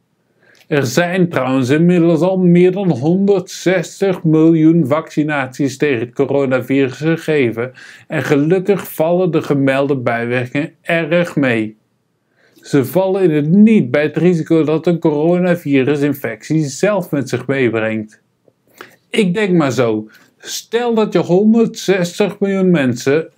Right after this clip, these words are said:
een gratis zakje tijgernootjes had gegeven, dan was de hoeveelheid gemelde bijwerkingen echt veel en veel groter geweest. En dat ligt niet aan duivens.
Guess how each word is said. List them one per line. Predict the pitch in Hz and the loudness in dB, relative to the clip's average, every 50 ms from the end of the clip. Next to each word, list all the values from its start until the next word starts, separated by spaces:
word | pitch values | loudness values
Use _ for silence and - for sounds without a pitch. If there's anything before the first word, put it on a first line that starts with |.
| _ _ _ | _ _ _
een | 175 175 - | -2 -2 -2
gratis | - - 175 180 185 202 190 190 202 185 190 - | -2 -2 -2 -2 -2 -2 -2 0 -2 -2 -2 -2
zakje | 180 170 160 165 - 202 190 185 - | -2 -2 -2 -2 -2 -2 -2 -2 -4
tijgernootjes | _ 220 214 233 233 214 220 202 190 185 185 170 151 131 120 135 131 120 | _ -4 -2 0 -2 0 0 -2 -2 0 0 0 0 -2 -2 -4 -4 -2
had | 147 151 147 - | -2 -4 -4 -4
gegeven, | 127 120 120 123 127 131 127 113 113 120 110 - _ _ _ _ _ _ _ _ _ | -6 -4 -2 -2 0 0 -2 -2 -4 -6 -8 -10 _ _ _ _ _ _ _ _ _
dan | - 147 147 147 147 | -4 -2 -2 -2 0
was | 156 170 180 180 170 - - | 0 0 0 0 -2 -2 0
de | 214 | 2
hoeveelheid | 214 214 208 175 156 143 165 175 160 151 127 135 147 147 - | 4 4 2 2 0 0 0 2 2 0 0 -2 -2 -2 -2
gemelde | - 156 151 165 175 190 196 190 185 185 | -2 0 0 2 2 2 2 0 0 0
bijwerkingen | 160 147 180 185 202 196 196 185 180 175 175 175 - 185 190 196 208 208 - | 0 0 -2 -2 -2 -2 0 0 0 -2 -2 -4 -6 -4 -4 -4 -4 -6 -6
echt | - 180 180 175 - - | -4 -4 -4 -4 -6 -12
veel | - - - - - 208 214 220 220 220 226 214 220 | -18 -18 -16 -4 0 2 2 4 4 2 0 -2 -4
en | - 202 196 196 175 | -4 -2 -2 0 -2
veel | 160 165 - - 208 208 208 185 180 175 - | -2 -4 -2 0 2 4 4 4 2 2 0
groter | - - 185 190 185 175 165 147 | 0 -2 0 0 0 0 0 0
geweest. | 123 156 160 151 139 135 123 123 123 - - _ _ _ _ _ _ _ _ _ _ _ _ _ _ _ _ _ _ _ - | 0 0 0 0 0 0 0 -2 -4 -8 -20 _ _ _ _ _ _ _ _ _ _ _ _ _ _ _ _ _ _ _ -12
En | 135 131 | -6 -2
dat | 139 143 135 | -2 -2 0
ligt | 139 131 135 127 - - | 0 0 0 -2 -2 -2
niet | 170 185 180 175 170 | -2 -2 0 0 -2
aan | 143 139 143 | 0 0 0
duivens. | 160 165 170 175 139 135 147 143 - - - _ | 0 0 0 -2 0 0 -2 -2 -2 -4 -10 _